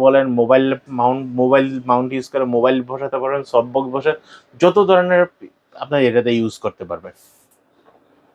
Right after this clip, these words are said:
এরপর যদি আসি, আমরা যদি একটু কম দামের আসি, কম দামের ভিতরে আসলে হচ্ছে আমরা জেমিরি ব্র্যান্ডের একটা স্ট্যান্ড আসতে পারি,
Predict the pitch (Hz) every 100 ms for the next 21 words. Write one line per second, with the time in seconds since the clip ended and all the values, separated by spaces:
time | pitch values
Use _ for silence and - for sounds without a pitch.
0 | _ _ - - - - 147 170 185 170
1 | 180 170 - 165 160 147 147 147 143 151
2 | 165 165 151 139 180 165 165 165 151 139
3 | 139 139 139 139 151 147 139 123 123 151
4 | 160 147 123 113 110 - 110 - 117 110
5 | - 120 131